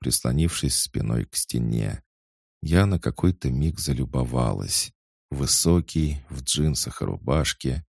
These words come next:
чей расстегнутый ворот обнажает мускулистую загорелую шею и верхнюю часть груди, с небрежно растрепанными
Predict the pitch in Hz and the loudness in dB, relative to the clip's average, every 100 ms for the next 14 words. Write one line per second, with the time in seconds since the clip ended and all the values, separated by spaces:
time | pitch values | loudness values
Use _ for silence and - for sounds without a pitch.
0 | _ - 62 57 58 - - 67 53 50 | _ -4 0 0 0 -2 0 0 -2 -6
1 | 55 58 73 73 71 - 53 - 50 - | -6 -2 0 2 0 -4 -8 -6 -6 -2
2 | 78 71 - 57 58 - 58 73 69 - | 0 0 -4 -6 -6 -4 -2 0 0 -2
3 | 58 53 58 55 58 65 58 53 - - | -4 -2 -4 -2 0 0 0 -2 -2 -2
4 | 69 78 73 69 - _ - 53 69 - | 2 2 2 0 -6 _ -8 0 0 0
5 | - 57 - - 50 - - - 52 - | -2 -4 -2 -2 -2 -4 -8 -8 -8 -6
6 | 53 50 - _ _ _ _ _ - - | -6 -6 -10 _ _ _ _ _ -8 -4
7 | 64 64 82 76 73 62 - - 76 71 | -2 4 4 4 2 2 0 2 2 4
8 | 69 69 65 | 2 0 0